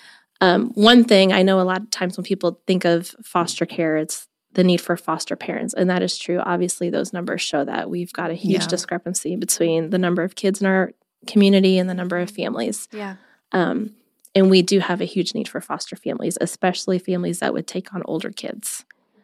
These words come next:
Speaker 1: Um,
Speaker 2: Yeah, I was gonna say, just real quick, in the numbers piece of it, out of the eight hundred thirty-seven kids in those counties, we, there's about three hundred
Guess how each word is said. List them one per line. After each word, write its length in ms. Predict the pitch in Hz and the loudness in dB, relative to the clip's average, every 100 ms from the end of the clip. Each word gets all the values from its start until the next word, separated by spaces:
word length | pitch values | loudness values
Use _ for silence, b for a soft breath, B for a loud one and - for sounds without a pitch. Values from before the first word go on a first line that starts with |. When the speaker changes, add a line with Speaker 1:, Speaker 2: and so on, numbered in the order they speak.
| b _ | b _
Speaker 1:
Um, 440 | - 165 - - - _ _ _ - | -2 -2 -2 -6 -8 _ _ _ -4
Speaker 2:
Yeah, 140 | 185 | 0
I 60 | 147 | 2
was 140 | 190 | 2
gonna 160 | 202 180 | 2 0
say, 320 | - 175 156 - | 0 0 -2 -6
just 220 | - 170 | -10 -6
real 100 | 165 165 | -4 -2
quick, 260 | - - | -2 -4
in 120 | 170 180 | 0 0
the 80 | |
numbers 520 | 165 170 165 160 156 - | 0 0 0 -2 -4 -6
piece 300 | - 151 156 | -8 -10 -10
of 100 | 156 | -8
it, 220 | 143 - | -10 -8
out 140 | 160 | -6
of 100 | 165 | -6
the 80 | 160 - | -8 -8
eight 160 | 165 | -8
hundred 320 | 170 170 165 160 | -8 -12 -12 -12
thirty-seven 540 | 156 156 - 165 165 | -12 -12 -14 -14 -14
kids 280 | - 160 - | -14 -14 -14
in 80 | 165 | -14
those 160 | 165 | -14
counties, 560 | - 165 160 170 175 - | -12 -8 -6 -6 -8 -8
we, 300 | 170 170 165 | -8 -6 -6
there's 260 | - 170 | -4 -6
about 240 | 165 160 - | -6 -10 -10
three 240 | - 165 | -12 -10
hundred 520 | 151 156 151 170 160 | -8 -8 -8 -10 -12